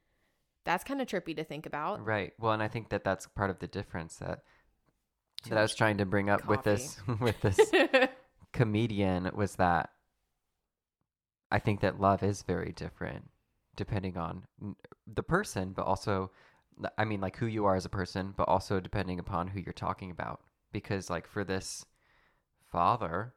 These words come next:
Speaker 1: Mm-hmm.
Speaker 2: the way that he felt for his child immediately
Speaker 1: Yeah.
Speaker 2: was, like, so
Speaker 1: I can't even imagine
Speaker 2: protective,
Speaker 1: that.
Speaker 2: you know? And obviously we can't
Speaker 1: Yeah.
Speaker 2: identify with that 'cause it's not something we've experienced.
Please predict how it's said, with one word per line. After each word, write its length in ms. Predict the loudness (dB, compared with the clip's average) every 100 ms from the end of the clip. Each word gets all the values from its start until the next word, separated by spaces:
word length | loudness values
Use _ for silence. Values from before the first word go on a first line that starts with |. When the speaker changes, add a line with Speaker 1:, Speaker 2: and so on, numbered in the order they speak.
| -4
Speaker 1:
Mm-hmm. 460 | -2 0 -2 -4 -6 -10 _ _ _ _ _ _
Speaker 2:
the 100 | 0
way 180 | 2 2
that 200 | 0 -2
he 220 | -6 -8
felt 380 | -2 0 0 -2
for 140 | -6
his 220 | -4 -8
child 600 | -4 0 2 2 -2 -4 _ _ _ _ _ _ _ -10
immediately 760 | -6 -6 -6 -6 -8 -8 -10 -12 -16 -6
Speaker 1:
Yeah. 360 | -2 -2 -4 -10 _ _
Speaker 2:
was, 200 | -10 -6
like, 180 | -6 -6
so 760 | -14 -12 -6 -6 -6 -10 -14 _ _ -8
Speaker 1:
I 60 | -4
can't 240 | -2 -2
even 160 | -2 -2
imagine 240 | -2 -4 -4 -6
Speaker 2:
protective, 260 | -4 -6 -8
Speaker 1:
that. 40 | -6
Speaker 2:
you 80 |
know? 240 | -4 -4 -6 _ -20 _
And 200 | -4 -4 0
obviously 360 | -2 -2 -4 -4
we 120 | -4
can't 360 | -4 -4 -4 -6 -6
Speaker 1:
Yeah. 40 |
Speaker 2:
identify 360 | -2 -2 0 0
with 120 | 0
that 220 | -2 -4
'cause 140 | -8 -10
it's 160 | -6
not 280 | -6 -4 -6 _ _ -16
something 240 | -10 -8
we've 160 | -8 -10
experienced. 600 | -10 -8 -6 -4 -2